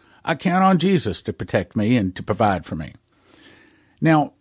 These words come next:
before I get to this next segment, segment here, I've got to give you a little bit of a disclaimer.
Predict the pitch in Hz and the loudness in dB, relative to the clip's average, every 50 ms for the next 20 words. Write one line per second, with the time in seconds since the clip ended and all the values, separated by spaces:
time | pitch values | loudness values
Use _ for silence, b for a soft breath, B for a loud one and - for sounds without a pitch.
0 | _ _ - 120 - - 208 240 254 208 185 180 190 156 147 139 135 - 143 135 | _ _ -6 -2 2 4 4 4 4 4 2 0 2 0 0 0 0 0 2 2
1 | 143 147 - - - 135 123 101 92 113 107 - - - 147 131 107 110 101 98 | 2 2 0 2 4 4 4 4 2 -4 -6 -6 0 2 2 2 4 2 0 0
2 | 113 101 - 104 107 110 131 131 139 - - - - 135 120 113 107 - 107 110 | 0 0 0 0 0 4 6 6 6 4 2 -2 0 2 2 2 0 -2 -2 0
3 | 120 110 110 107 107 113 113 110 101 107 98 92 90 92 85 92 - - - 117 | 0 2 2 2 2 2 2 2 2 2 2 2 0 -2 -2 -4 -4 -2 -2 0
4 | 98 73 - - - | 0 -2 -4 -10 -18